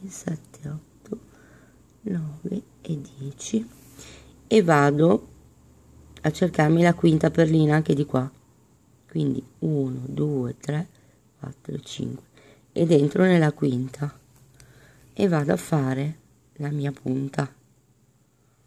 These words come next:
così. Cerco di tirare un po' il filo in modo che, visto che queste, queste gocce hanno questa altezza,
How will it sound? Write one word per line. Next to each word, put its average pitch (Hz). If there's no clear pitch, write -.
così. 127
Cerco -
di 156
tirare 147
un 156
po' 180
il 202
filo 160
in 170
modo 160
che, 160
visto -
che 147
queste, 147
queste 147
gocce 156
hanno 151
questa 147
altezza, 143